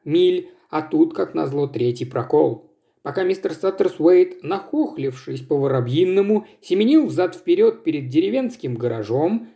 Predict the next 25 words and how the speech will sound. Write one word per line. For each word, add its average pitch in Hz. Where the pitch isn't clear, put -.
его 202
шофёр 185
вполголоса 214
консультировался 175
с -
местным 135
экспертом. 131
"Возни 175
как 160
минимум 214
на 143
полчаса", 190
высказал 202
своё 185
компетентное 160
мнение 185
последний. 127
"Хорошо, 240
если 285
так", -
с -
сомнением 196
покачал 220
головой 202
Мастере, 170